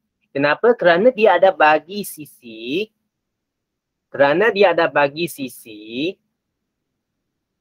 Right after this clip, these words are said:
jadi kita akan kelaskan segitiga ini mengikut sifat sisi dia. Kerana dia ada bagi sisi. Kalau kamu lihat gambar raja dekat buku teks tadi kan, muka surat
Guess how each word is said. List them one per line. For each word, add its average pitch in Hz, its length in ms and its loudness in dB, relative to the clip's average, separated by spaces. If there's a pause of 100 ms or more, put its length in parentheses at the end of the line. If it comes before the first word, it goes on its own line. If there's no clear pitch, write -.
(380)
jadi 160 400 0
kita 175 320 0
akan 165 560 0
kelaskan 170 880 0
segitiga 147 800 -4
ini 147 320 -2
mengikut 135 560 -6
sifat - 560 -4
sisi - 560 -16
dia. 117 240 -8 (320)
Kerana 135 320 0
dia 135 240 2
ada 123 160 0
bagi 110 320 -4
sisi. - 400 -20 (480)
Kalau 165 320 0
kamu 175 320 2
lihat 160 320 -4 (160)
gambar 135 480 0
raja 131 320 0
dekat 131 320 -4
buku 120 240 -14
teks - 240 -4
tadi 123 320 -8
kan, 156 160 -2
muka 131 240 -4
surat 127 560 -4